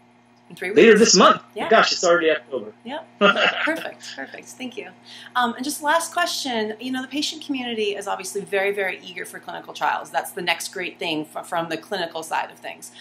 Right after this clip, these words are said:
Speaker 1: What about basic research? What are your biggest unanswered questions? Where's that black hole still remaining for C C M research?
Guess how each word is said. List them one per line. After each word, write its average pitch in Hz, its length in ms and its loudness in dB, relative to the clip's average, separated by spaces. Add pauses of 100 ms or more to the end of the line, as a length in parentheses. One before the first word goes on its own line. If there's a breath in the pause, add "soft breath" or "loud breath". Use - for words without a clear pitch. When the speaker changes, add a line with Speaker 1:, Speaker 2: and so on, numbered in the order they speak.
(160 loud breath)
Speaker 1:
What 320 160 -4
about 349 240 0
basic 285 340 -10
research? - 400 -12
What 226 240 -6
are 311 80 -8
your 247 460 -6
biggest 226 340 -2
unanswered 220 460 -6
questions? 165 420 -8
Where's 196 220 -6
that 202 180 -4
black 175 220 -8
hole 160 240 -10
still 160 240 -10
remaining 151 400 -10
for - 120 -20
C - 140 -18
C - 160 -16
M 82 120 -14
research? - 520 -18